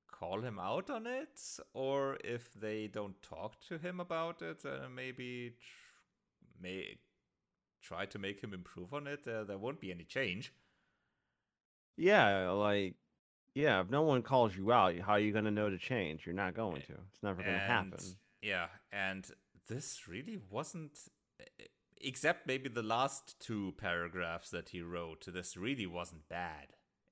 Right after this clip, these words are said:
Speaker 1: in my opinion.
Speaker 2: No.
Speaker 1: Especially considering that, well, uh, <laughs> she initiated the conversation about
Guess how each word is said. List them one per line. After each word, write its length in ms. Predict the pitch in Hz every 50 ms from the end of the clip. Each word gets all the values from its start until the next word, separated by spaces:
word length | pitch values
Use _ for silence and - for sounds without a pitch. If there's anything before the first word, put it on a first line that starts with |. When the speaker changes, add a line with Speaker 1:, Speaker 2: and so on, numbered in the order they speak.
| _ -
Speaker 1:
in 180 | 98 90 82
my 160 | 82 80 78
opinion. 500 | 76 76 - _ 85 80 78 76 76 76 73 _ _ _ _ _ _ _ _ _ _ _ _ _ _ _ _ _ -
Speaker 2:
No. 480 | 98 101 104 101 101 95 92 107 104 101
Speaker 1:
Especially 460 | 95 - - - 120 117 - - 117
considering 880 | 113 - - 120 107 - - 139 131 110 117 120 120 117 113 113 113 104
that, 360 | 110 110 107 107 104 - - -
well, 360 | 101 101 107 107 104 104 104 - - -
uh, 280 | 98 98 98 98 98 101 - - - - _ - _ _
<laughs> 420 | _ _ _ - - 139 127 120
she 300 | - - - - 127 120
initiated 760 | 117 117 113 117 117 - 135 120 101 101 101 101 - 110 92 - _
the 460 | 101 104 104 101 101 101 101 101 104 104 -
conversation 840 | - 117 101 95 92 98 95 - - 98 101 101 98 - - 101 98
about 600 | 92 87 95 95 92 92 92 92 90 90 -